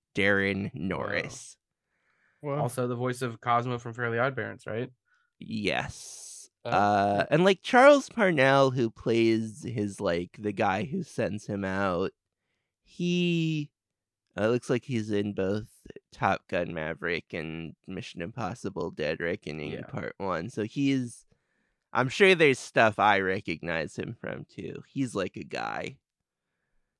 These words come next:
Speaker 1: just, like, sorta military-y.
Speaker 2: Yeah, that's
Speaker 1: You know,
Speaker 2: who
Speaker 1: in
Speaker 2: he
Speaker 1: this
Speaker 2: plays
Speaker 1: case,
Speaker 2: in
Speaker 3: Oh, yeah,
Speaker 1: he's
Speaker 3: yeah.
Speaker 1: not,
Speaker 2: Seasons. <laughs>
Speaker 1: but yeah,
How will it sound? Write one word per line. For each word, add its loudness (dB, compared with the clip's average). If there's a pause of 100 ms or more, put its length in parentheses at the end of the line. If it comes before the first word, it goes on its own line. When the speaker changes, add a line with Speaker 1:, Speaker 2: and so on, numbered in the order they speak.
(100)
Speaker 1:
just, -10
like, -4
sorta -8 (280)
military-y. -6 (760)
Speaker 2:
Yeah, -10 (260)
that's -10
Speaker 1:
You -4
know, -4
Speaker 2:
who 0
Speaker 1:
in -2
Speaker 2:
he -2
Speaker 1:
this -2
Speaker 2:
plays -4
Speaker 1:
case, -6
Speaker 2:
in 0
Speaker 3:
Oh, 6
yeah, 6
Speaker 1:
he's 4
Speaker 3:
yeah. 2
Speaker 1:
not, -4
Speaker 2:
Seasons. -4
<laughs> 2
Speaker 1:
but -6
yeah, -6